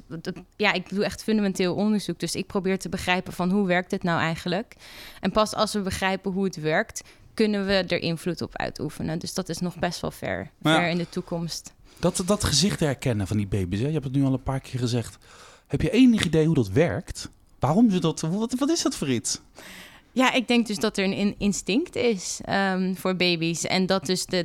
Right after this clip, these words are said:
Speaker 1: de, het netvlies wellicht aan het, ja, dromen aan het genereren is. Of, of, of, ehm,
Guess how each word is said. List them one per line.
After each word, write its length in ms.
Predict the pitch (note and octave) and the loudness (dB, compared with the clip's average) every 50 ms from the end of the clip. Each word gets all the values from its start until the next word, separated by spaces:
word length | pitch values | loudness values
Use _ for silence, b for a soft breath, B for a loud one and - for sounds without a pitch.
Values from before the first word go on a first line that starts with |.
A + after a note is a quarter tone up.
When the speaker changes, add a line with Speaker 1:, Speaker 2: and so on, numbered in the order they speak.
| - - | -2 -4
Speaker 1:
de, 140 | - F3 E3+ - | -4 -4 -4 -4
het 140 | - E3 | -4 -2
netvlies 520 | E3+ F3 F#3 A3+ A#3 - - G#3 F#3+ - - | 0 0 0 0 -2 -4 -4 -4 -4 -2 -2
wellicht 520 | F#3 F3+ F3+ F3 F3 F3 - - - - | -4 -2 -2 -2 -4 -4 -6 -10 -10 -6
aan 180 | - - F3+ F3 | -4 -2 -2 -2
het, 160 | E3+ D#3 - - B B B B B B B | -2 -4 -6 -10 B B B B B B B
ja, 180 | F#3 F3 E3 E3+ | 0 0 0 0
dromen 420 | - F3 D3+ D#3 F#3 A#3 C#4+ D4+ D4 | -4 -4 -2 2 4 4 4 4 4
aan 180 | D4 C4+ C4+ | 2 2 2
het 120 | B3+ B3 - | 2 0 0
genereren 680 | - - B3 A3+ A3+ G#3+ F#3 G#3 G#3+ G3+ G3 F#3 - A2+ | 0 0 2 2 2 2 0 0 0 0 0 0 0 -2
is. 160 | F#3 F3 - | -2 -2 -2
Of, 260 | - F#3 F#3 E3 - | -2 -2 -2 -2 -4
of, 200 | - C#3+ E3 - - | -4 -4 -4 -4 -4
of, 260 | - E3 D#3+ - - | -6 -4 -6 -4 -2
ehm, 440 | - D#3 D#3 D#3 D#3+ D#3 D#3 D#3+ | 0 0 2 2 2 0 0 -2